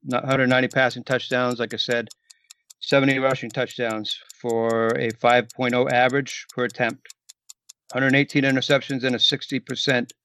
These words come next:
completion rate. He's had a winning season three times, uh, for such a great quarterback,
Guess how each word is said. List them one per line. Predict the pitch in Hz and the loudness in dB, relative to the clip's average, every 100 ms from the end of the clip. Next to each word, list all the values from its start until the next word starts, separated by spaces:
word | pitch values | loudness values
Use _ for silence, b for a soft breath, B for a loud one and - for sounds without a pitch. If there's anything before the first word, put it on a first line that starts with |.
| - B B _ | -20 B B _
completion | - 117 131 120 113 | -8 0 2 2 -2
rate. | 110 104 - - _ - - | -2 -4 -6 -20 _ -18 -4
He's | 139 - - _ - | 0 0 -4 _ -10
had | - 160 | 0 2
a | 147 | 4
winning | 156 139 | 4 2
season | - 151 127 104 | 2 0 0 -4
three | 139 139 | -4 -4
times, | 113 120 98 - - _ - _ - _ | -2 -4 -4 -12 -16 _ -20 _ -20 _
uh, | 110 101 | -10 -10
for | - | -8
such | 127 131 | -8 -4
a | |
great | 120 139 | -2 -2
quarterback, | - 147 117 110 110 | 2 2 2 -2 -4